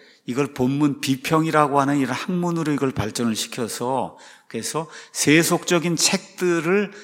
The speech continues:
비평하는 것처럼 성경 말씀 자체를 비평하는 그런 일은 그것은 성경이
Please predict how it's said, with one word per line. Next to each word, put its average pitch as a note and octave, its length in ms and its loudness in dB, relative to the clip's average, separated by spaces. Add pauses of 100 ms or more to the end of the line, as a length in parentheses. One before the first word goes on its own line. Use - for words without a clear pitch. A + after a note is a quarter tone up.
(120)
비평하는 C#3+ 520 2
것처럼 A#2+ 680 0 (300)
성경 D3 440 0
말씀 C3 420 2
자체를 C3+ 580 0
비평하는 B2 500 2
그런 A2 260 -2
일은 B2+ 640 0 (300)
그것은 C#3+ 240 0
성경이 C3 540 2